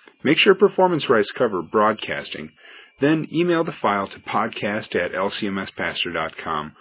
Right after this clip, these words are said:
or send me a link if you have it on your website. And finally, if you're subscribed via iTunes, there's a link in the show notes.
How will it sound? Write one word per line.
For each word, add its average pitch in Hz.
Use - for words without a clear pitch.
or 151
send 123
me 110
a 107
link 101
if -
you 90
have 87
it 82
on 80
your 82
website. 80
And 156
finally, 196
if 156
you're 143
subscribed 110
via 95
iTunes, 82
there's 180
a 165
link 135
in 90
the 85
show 95
notes. -